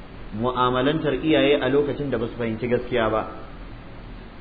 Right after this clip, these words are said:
Shari'ar Annabi Ibrahim ta yi koyi akan wannan, kuma mu ma a shari'ar mu haka abin yake, ba a samu canji ba. Da haka anan "shar'u man qablana yakunu shar'an lana".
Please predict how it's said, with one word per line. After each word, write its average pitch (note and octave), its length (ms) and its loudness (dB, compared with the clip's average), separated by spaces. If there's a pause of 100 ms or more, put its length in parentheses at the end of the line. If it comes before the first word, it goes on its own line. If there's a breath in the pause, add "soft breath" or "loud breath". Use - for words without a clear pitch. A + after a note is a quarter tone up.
(220)
Shari'ar D3 380 4
Annabi C#3 400 2
Ibrahim C3+ 480 0
ta C3+ 160 2
yi C#3 180 2
koyi D3 300 6
akan A#2+ 320 0
wannan, A2 320 -4
kuma C#3+ 160 0
mu D3 160 0
ma D3+ 160 0
a C3+ 80 0
shari'ar C3 420 0
mu B2 140 -2
haka - 240 -2
abin C3 180 -2
yake, C3 220 -2
ba A2+ 160 2
a A#2 80 -2
samu B2 320 2
canji C#3 320 2
ba. C#2+ 160 -6 (1500)
Da B2+ 200 6
haka D3 160 0
anan C3+ 240 0
"shar'u D3+ 240 0
man C#3 240 2
qablana C#3 480 2
yakunu C3+ 340 0
shar'an A#2 380 0
lana". F2+ 240 -2